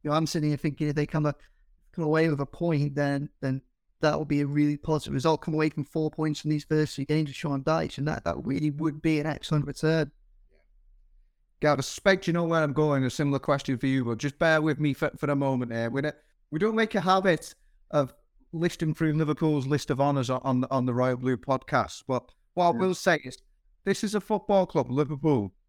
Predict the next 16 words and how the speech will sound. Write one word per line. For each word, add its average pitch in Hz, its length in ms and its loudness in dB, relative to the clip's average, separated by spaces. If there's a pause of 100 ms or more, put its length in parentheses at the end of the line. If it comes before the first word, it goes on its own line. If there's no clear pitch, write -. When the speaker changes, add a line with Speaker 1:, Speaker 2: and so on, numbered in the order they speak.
(720)
Speaker 2:
who 131 140 -2
over 127 180 2
the 123 80 -2
past - 440 0
sixty - 560 -4
years 151 640 0 (460)
have 123 140 -4
not 160 520 2 (500)
finished 156 440 0
lower 143 300 2
than 127 300 -2 (260)
eighth 143 460 -2
in 127 140 2
the 120 60 2
table, 123 460 0
I, 113 80 4